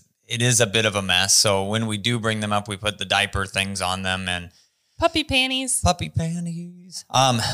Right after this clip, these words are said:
Speaker 1: but at the same time, then w-, it's just asking for trouble to put intact males and intact females together out running around. They're going to try and do their thing. I mean, it's
Speaker 2: The other side of it is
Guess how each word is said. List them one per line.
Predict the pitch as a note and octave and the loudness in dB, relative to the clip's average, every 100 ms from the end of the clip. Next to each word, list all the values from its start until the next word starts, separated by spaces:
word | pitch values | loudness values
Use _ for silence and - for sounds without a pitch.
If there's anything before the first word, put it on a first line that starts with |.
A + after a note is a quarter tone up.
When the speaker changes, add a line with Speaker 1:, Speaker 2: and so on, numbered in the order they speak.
| C#3 | 2
Speaker 1:
but | D3+ E3 | 6 6
at | D#3+ | 4
the | |
same | D#3 D#3 C3+ | 4 4 4
time, | C#3 C3+ | 2 4
then | C3+ C3 B2+ A#2+ - | 0 0 -10 -18 -20
w-, | G1+ D2+ - F2+ - - _ _ - | -16 -6 -2 -2 -6 -18 _ _ -4
it's | D#3 | 4
just | G3+ E3+ | 6 8
asking | C#3 C3 - C3 A#2 | 6 6 4 2 0
for | A#2 | 0
trouble | B2+ A#2 A2 | 2 4 2
to | G#2+ G#2+ | 0 -4
put | F2+ A#2 G#2+ - - _ _ _ _ _ _ | 0 2 2 0 -20 _ _ _ _ _ _
intact | C#3 C#3 C3 A#2 A#2 | 2 4 2 2 2
males | A2 G#2 G#2 | 2 2 0
and | G#2 | 0
intact | A2 G#2+ G2+ - | 0 0 0 0
females | A2 G2+ G2 G2 F#2+ - - _ _ | -2 0 0 0 0 -2 -4 _ _
together | - G#2+ B2 A2+ F#2+ F2 F2 - - | -4 2 4 4 4 0 -2 -8 0
out | A#2 G#2+ G2 - - | 4 4 2 -8 -16
running | G2+ G#2+ A#2+ A#2 | 0 2 4 2
around. | G#2+ A2 F2 F2 F2 - _ _ _ | 2 2 0 -2 -8 -14 _ _ _
They're | A2 | 0
going | G#2+ C#3+ D3 | 4 4 4
to | B2 | 2
try | G#2 A#2 G#2+ G#2+ | 0 2 2 4
and | G2+ F#2 F#2 F2+ | 2 0 -4 -6
do | G#2 G2+ F#2+ F#2 | -6 -4 -6 -6
their | F2 E2+ | -2 -2
thing. | - F2 - - _ _ _ _ | -2 -4 -4 -18 _ _ _ _
I | F#2+ | -12
mean, | F2+ | -8
it's | F2 F2 - | -6 -2 2
Speaker 2:
The | D4 | 4
other | F4 F4+ | 4 4
side | C#4 A3 | 4 2
of | G#3 | 2
it | G#3 | 2
is | G3+ G3+ | 2 2